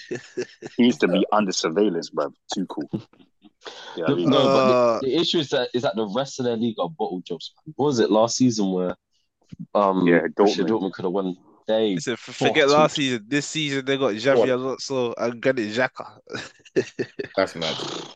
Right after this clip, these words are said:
Speaker 3: That's, that's mad.
Speaker 4: You know what, though, Daz? Moving on to, um, to your team, getting a win over the weekend. But you know what?
Speaker 3: <sighs> Are you surprised? Are you surprised?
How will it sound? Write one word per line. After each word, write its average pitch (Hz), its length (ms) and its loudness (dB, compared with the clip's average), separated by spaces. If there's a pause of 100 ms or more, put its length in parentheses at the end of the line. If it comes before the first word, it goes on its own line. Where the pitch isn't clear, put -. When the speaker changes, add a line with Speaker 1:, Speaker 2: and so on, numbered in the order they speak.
(960)
Speaker 3:
That's, - 240 -14 (200)
that's - 260 -14
mad. - 100 -20 (100)
Speaker 4:
You 113 80 0
know 143 80 6
what, 113 120 8
though, 113 140 10
Daz? 110 320 6
Moving 135 340 2
on 120 160 0
to, 113 300 0
um, 101 420 -2 (500)
to 90 340 -8
your 110 220 2
team, 101 400 -6 (280)
getting - 240 0
a 92 40 2
win 101 200 4
over 90 160 0
the 90 120 -4
weekend. 92 480 -6 (360)
But 123 280 4
you 143 60 4
know 180 140 8
what? 160 220 8
Speaker 3:
<sighs> - 20 -6
Are 110 80 2
you 143 100 4
surprised? - 560 -2 (280)
Are 104 40 4
you 120 60 4
surprised? 196 640 -2